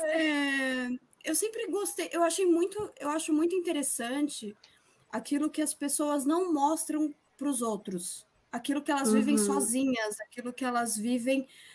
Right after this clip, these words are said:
Speaker 1: ou que elas pensam e elas não falam. Então, eu acho que isso é a parte mais interessante do ser humano.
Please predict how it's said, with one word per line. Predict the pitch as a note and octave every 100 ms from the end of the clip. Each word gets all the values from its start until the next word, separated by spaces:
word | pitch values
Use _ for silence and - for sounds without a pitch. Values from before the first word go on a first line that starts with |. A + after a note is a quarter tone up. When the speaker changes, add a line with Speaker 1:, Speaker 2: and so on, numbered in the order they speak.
| -
Speaker 1:
ou | - C4
que | C#4
elas | B3+ -
pensam | C#4+ C#4+ C#4+ C4
e | C4
elas | B3 C4
não | C#4 C#4
falam. | - B3+ B3 A3+ G3 F#3+
Então, | G3 G#3 B3+ C4+
eu | C4
acho | C4 C#4+ -
que | D4
isso | D#4 D#4
é |
a | C#4+
parte | D4+ D4 -
mais | C#4+ C#4 D#4 C4
interessante | B3+ B3 A#3+ - A3+ A3
do | F#3+
ser | - A3+ G#3+
humano. | G#3+ G3+ F#3+